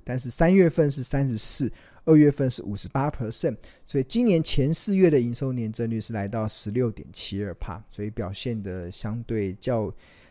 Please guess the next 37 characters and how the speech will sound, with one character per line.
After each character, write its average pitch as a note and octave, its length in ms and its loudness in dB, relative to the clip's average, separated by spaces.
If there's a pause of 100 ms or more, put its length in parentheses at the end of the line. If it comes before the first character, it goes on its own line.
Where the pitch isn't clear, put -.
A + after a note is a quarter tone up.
(140)
较 A#2+ 380 0
佳。 F#3 360 2 (260)
然 A#2 200 -10
后 C3+ 160 -8
我 B2 60 -4
们 A2+ 140 -8
看 A#2+ 240 -8
它 A#2 280 -6
的， G#2 440 -4 (440)
呃， F#2 640 -10 (320)
股 C3 160 -2
利 F3+ 120 2
的 D#3 120 2
部 F3 180 -4
分， D3 280 0 (140)
那 B2+ 140 -6
今 F#3 220 -2
年 C#3+ 200 0
预 D3 140 -4
计 C3+ 180 -6
配 C3 200 4
发 B2 200 -6 (100)
六 A3+ 300 10
点 A2 240 -2
四 B2+ 320 -4
元 G#2 160 -4
的 F#2+ 120 -8
股 F#2 240 -14
利 A2 220 -8
哦， - 60 -14 (100)
哇， G2 180 -10
很 F#2 180 -10
高 G#2+ 260 -2
诶。 F#2 120 -4 (280)
它 D#3+ 120 0
过 D#3 260 4
去 C3 640 0